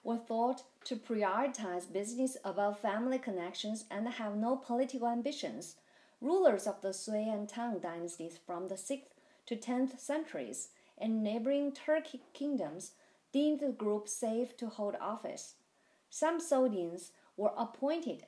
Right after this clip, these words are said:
as senior officials. By contrast, Han business people were restricted.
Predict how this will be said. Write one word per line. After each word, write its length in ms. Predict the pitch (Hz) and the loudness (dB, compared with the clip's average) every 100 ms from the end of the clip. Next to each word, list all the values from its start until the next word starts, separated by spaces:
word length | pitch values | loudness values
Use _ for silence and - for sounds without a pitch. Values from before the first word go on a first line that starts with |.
| - | -8
as 200 | 214 220 | -6 -4
senior 360 | 254 269 277 | 0 2 2
officials. 640 | 269 269 294 156 - - - _ _ _ _ _ _ _ _ _ _ _ - | 0 -2 -4 -4 -6 -12 -16 _ _ _ _ _ _ _ _ _ _ _ -2
By 100 | 233 | -2
contrast, 800 | 226 349 339 220 147 147 185 - _ _ - | 0 -2 -2 -2 -6 -6 -12 -18 _ _ -10
Han 260 | 285 349 254 | -2 2 2
business 460 | 214 208 196 190 - | 0 -4 -2 -6 -6
people 520 | 190 185 156 160 190 | -6 -2 0 0 2
were 120 | 185 | 2
restricted. 680 | 185 196 - 233 226 - - | 2 -2 -6 -8 -6 -12 -14